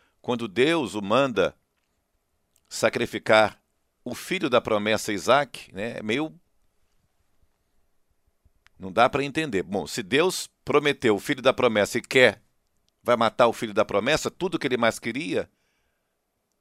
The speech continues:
"Ah, não, porque aquele é o espi-", outro dia um pastor veio me falar que essa cena era uma cena porque,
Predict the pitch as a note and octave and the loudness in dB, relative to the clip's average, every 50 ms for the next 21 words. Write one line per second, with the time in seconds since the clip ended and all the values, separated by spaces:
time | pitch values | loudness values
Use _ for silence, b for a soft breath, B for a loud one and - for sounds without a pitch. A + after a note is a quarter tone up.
0 | _ _ _ - G#2 A2+ C3+ C#3+ C#3+ C#3+ C3+ A2 G2 A2+ C3 C#3+ C#3+ C#3 A#2+ - | _ _ _ -4 0 4 6 6 6 6 4 2 2 4 6 6 6 6 4 0
1 | A#2+ A2+ - - C3+ A#2 C#3 C#3+ C#3+ C#3 C3+ B2+ - - - - B2 _ _ _ | -4 -4 0 0 0 0 2 2 2 2 2 0 -4 -8 -10 -14 -20 _ _ _
2 | _ _ _ _ _ _ - - D3+ C3 A#2 F#3 G3+ G#3 - - D#3 - - D3 | _ _ _ _ _ _ -10 -8 -8 -4 0 0 2 4 4 4 4 2 2 0
3 | B2+ B2 A#2+ C3 C3 - - A#2+ A#2 B2 D3 D#3 - D3+ C3 A#2+ - - A#2 G#2+ | 0 0 -2 -8 0 4 4 6 8 6 6 6 4 2 2 4 4 2 0 0
4 | - - - C#3 D3+ E3+ F3+ F#3 F#3 - _ _ _ _ _ _ _ _ _ _ | 0 -2 0 0 0 2 2 2 2 2 _ _ _ _ _ _ _ _ _ _
5 | - - A#2 B2 B2+ B2 A2 - - - - D3+ D#3+ D#3+ C#3+ B2 - - A2 - | -2 0 0 0 0 -2 -2 -4 -4 0 2 2 2 4 2 0 0 -2 -6 -2
6 | - C#3 B2+ A#2 G#2+ F#2 | 2 4 4 4 4 2